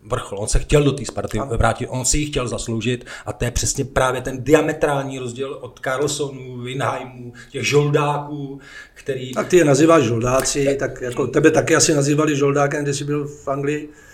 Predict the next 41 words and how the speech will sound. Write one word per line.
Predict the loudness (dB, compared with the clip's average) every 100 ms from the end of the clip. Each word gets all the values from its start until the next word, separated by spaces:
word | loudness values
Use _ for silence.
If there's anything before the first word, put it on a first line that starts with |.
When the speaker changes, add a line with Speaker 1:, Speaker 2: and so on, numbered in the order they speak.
| -20 -20 -6
Speaker 1:
Ne, | 6 8 6 2
Speaker 2:
Eh, | 0
Speaker 1:
Pevino. | 10 12 12
Speaker 2:
já |
si | 10 12
dělám, | 12 10
jako, | 8 6
jako, | 6 4 4 4
já, | 6 6 6
já | 4
si | 4
myslím, | 2 2
že | 0
člověk | 2 2
by | 4
měl | 4
být | 6 4
opatrnější | 4 0 0 0 -2 -2
při | -4
volbě | -4 -2 -4
zahraničních | -4 -4 -4 -6 -4
hráčů, | 0 -2 -2
ale | -2
víme, | 2 2 2
co | -2
Sparta | -2 -2 0
udělala, | -2 -2 0 0 0
že | 0 -4
se | -6
Stramačoným, | -8 -6 -6 -6 -10 -10 -12 -14
a |
bylo | -10 -6 -2
toho | 2 2
až | -2
moc. | -6 -8 -4
Speaker 1:
Hmm. | 2 2 0 -8 -20 -20 _ _ _ 0
Speaker 2:
Dobrý, | 2 4 4 2 -4 -8 -12 -20 -20 _ _ _ _ -2
já | 2 4
jsem | 4 4
to | 6
teda, | 6 4 2 -4